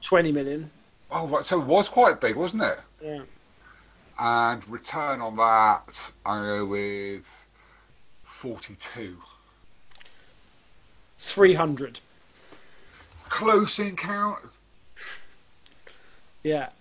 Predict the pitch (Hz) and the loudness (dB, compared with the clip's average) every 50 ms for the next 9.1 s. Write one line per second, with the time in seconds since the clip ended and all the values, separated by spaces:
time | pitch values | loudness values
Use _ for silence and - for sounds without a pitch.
0 | _ _ 170 226 247 233 - 339 311 294 294 294 294 - 254 214 - - 185 175 | _ _ 0 2 2 2 2 2 4 6 8 8 8 6 4 2 2 0 0 2
1 | 185 180 185 196 196 190 - - 135 107 92 104 135 131 - - - - - - | 4 4 4 4 2 2 2 -4 -6 -6 -8 -10 -10 -12 -12 -16 -20 -20 -20 -10
2 | - - 170 170 151 123 131 113 - 104 101 - - - - - - - - - | -6 -2 -2 -2 -2 -2 -4 0 2 2 2 2 0 -8 -18 -20 -20 -20 -20 -20
3 | - - - - - - - - 247 254 262 254 196 226 214 202 190 165 170 196 | -20 -20 -20 -20 -20 -20 2 4 6 6 6 6 6 6 6 6 4 4 4 4
4 | 202 202 185 180 160 147 165 147 - - 175 151 127 - - 170 160 - - 208 | 4 4 2 -2 -2 -2 -2 -2 -2 -2 -2 -2 -4 -6 -6 -4 -4 -2 -2 -2
5 | - - - - 196 190 180 160 175 165 151 - - - - - - 190 180 151 | -4 -4 4 6 8 8 8 8 6 4 4 0 -4 -10 0 6 6 6 6 6
6 | - - - - - 160 147 131 92 - - - - - - _ _ _ _ _ | 0 -10 -8 -4 -2 -2 -2 -2 -4 -10 -16 -20 -20 -20 -20 _ _ _ _ _
7 | _ - - - - - - - - 98 104 117 123 120 110 92 - - - 131 | _ -20 -20 -20 -20 -20 -20 -18 -16 -16 -14 -14 -16 -18 -20 -20 -20 -20 -18 -14
8 | 123 131 156 - - - - - - - - - - - 160 156 156 160 156 151 | -12 -12 -12 -14 -16 -20 -20 -20 -20 -20 -20 -20 -6 0 0 2 2 0 -2 -6
9 | 143 | -10